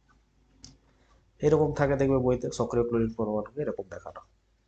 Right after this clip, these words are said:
নেক্সট আছে তাপন মূল্যের একক। কি হবে? জুল পার কেজি বা কিলোজুল পার কেজি। সত্য মিথ্যা একই শর্তে আদর্শ গ্যাসের তুলনায় বাস্তব গ্যাস পাত্রের দেওয়ালে বেশি চাপ প্রয়োগ করে, তাহলে কি হবে? মিথ্যা, কারণ বাস্তব গ্যাসে অণুগুলোর মধ্যে কিন্তু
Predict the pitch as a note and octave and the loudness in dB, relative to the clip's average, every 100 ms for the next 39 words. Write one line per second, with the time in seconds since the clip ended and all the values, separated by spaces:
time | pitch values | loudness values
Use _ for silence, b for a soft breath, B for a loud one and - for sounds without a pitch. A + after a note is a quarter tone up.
0 | _ _ _ _ _ _ _ - C#3+ - | _ _ _ _ _ _ _ -2 0 0
1 | D3 G3 G3 A2 B2+ B2 B2+ C#3+ C3 - | -2 -2 -4 -4 -4 0 0 2 0 -4
2 | _ _ _ b b b - D#3 D#3+ E3 | _ _ _ b b b 0 4 6 4
3 | A#2 A#2+ A#2+ C#3+ C#3 C#3 D3 - _ B | 2 0 2 2 2 -2 -2 -6 _ B
4 | B B - D3+ F3 C3 C#3 C#3+ C#3 D#3+ | B B 0 0 0 2 2 2 0 -2
5 | - F2+ - _ _ _ _ _ _ - | -2 -8 -8 _ _ _ _ _ _ 0
6 | D#3 E3+ E3 D#3+ D#3+ - E3+ - F3 E3+ | 2 4 2 0 -4 -4 -6 -2 2 2
7 | - G#2+ A#2+ C3+ D#3 D#3+ D#3 D3 D3 C3+ | 2 0 2 2 4 2 2 0 0 -2
8 | A2 - D3+ B2+ - A2 A2 C#3 C3+ C#3+ | -4 -2 0 0 -2 -4 -2 -4 0 0
9 | G#2 B2 C3 D3 D3 - G2 - - G#2+ | 2 0 0 -2 -4 -2 -6 -6 -14 -12
10 | A2 B2+ E3 E3+ G#2 - - G#2+ G#2+ G#2+ | -4 0 2 0 -2 -10 -10 -4 -2 -2
11 | - D3 D3+ D#3+ C3 B2 C3+ C3+ B2+ C3+ | 0 0 2 2 2 2 2 2 -2 -4
12 | C3+ F3+ | -4 -4